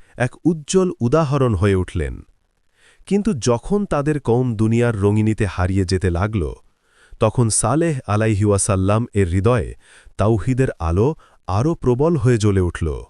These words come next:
যখন উপত্যকা স্তব্ধ হয়ে গেল, তখন আল্লাহ তাকে নবুয়াত দান করলেন। কুরআনে বলা হয়েছে, আর আমরা সামুদের কাছে তাদের ভাই সালেহকে পাঠালাম। তিনি বললেন, 'হে আমার কওম,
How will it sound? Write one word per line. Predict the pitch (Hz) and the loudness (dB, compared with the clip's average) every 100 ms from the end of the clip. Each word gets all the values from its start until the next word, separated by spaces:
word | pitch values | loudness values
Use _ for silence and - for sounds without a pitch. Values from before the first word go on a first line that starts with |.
| _ _ _ _ _ _ _ - | _ _ _ _ _ _ _ -10
যখন | 90 104 - 117 - | -2 0 2 -2 0
উপত্যকা | 104 - 120 - 117 - | -4 -2 -4 -2 -4 -2
স্তব্ধ | 107 - 110 117 92 | -6 -2 -2 -2 0
হয়ে | 120 104 113 | 2 4 2
গেল, | 110 113 69 - - _ _ - | 2 0 -2 -6 -20 _ _ -4
তখন | 104 117 - | -2 -2 -2
আল্লাহ | 87 90 90 92 160 - _ _ - | -2 0 2 2 0 -6 _ _ -2
তাকে | 107 110 | 0 2
নবুয়াত | 95 101 160 139 - | 2 2 2 0 -2
দান | 95 87 85 | -2 0 0
করলেন। | 85 76 69 62 - _ _ _ _ _ _ _ - | -2 -4 -4 -10 -14 _ _ _ _ _ _ _ -4
কুরআনে | 143 175 190 190 | 0 2 2 2
বলা | 113 147 | 2 2
হয়েছে, | 160 160 156 - 78 58 - _ _ _ _ _ | 2 0 -2 -2 -4 -6 -16 _ _ _ _ _
আর | 104 135 | -2 0
আমরা | 160 185 185 80 - - _ - | 0 0 0 -2 -6 -20 _ -12
সামুদের | - 113 151 185 180 170 | -4 -2 0 2 2 0
কাছে | 127 120 127 117 | -2 0 0 0
তাদের | 110 104 104 | 0 2 2
ভাই | 78 85 110 | 2 0 0
সালেহকে | - 104 95 123 139 - 127 | -2 -2 0 0 -2 -2 -2
পাঠালাম। | 95 - 90 69 58 - _ _ _ _ - | 0 0 -2 -2 -8 -16 _ _ _ _ -2
তিনি | 110 98 | 2 2
বললেন, | 87 110 139 95 64 - _ _ _ - | 2 2 2 0 -4 -16 _ _ _ -2
'হে | 110 143 | 2 2
আমার | 151 151 147 | 2 0 0
কওম, | 135 143 139 80 | 0 2 2 0